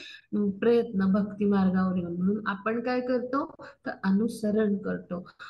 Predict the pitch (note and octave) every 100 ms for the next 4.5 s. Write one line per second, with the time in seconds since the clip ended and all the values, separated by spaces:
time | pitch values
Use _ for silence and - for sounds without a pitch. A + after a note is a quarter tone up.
0 | - - F#3 G3+ A3 G#3+ G3 F#3 F#3 -
1 | G#3 A#3+ B3+ G#3 A3 A3 G3 F#3+ - -
2 | G3+ G3 A3+ A#3 A#3 A#3 G#3+ G#3 F3+ -
3 | G#3+ G3+ A3 D4 - - - A#3 A#3 G#3
4 | F#3+ A#3 C#4 -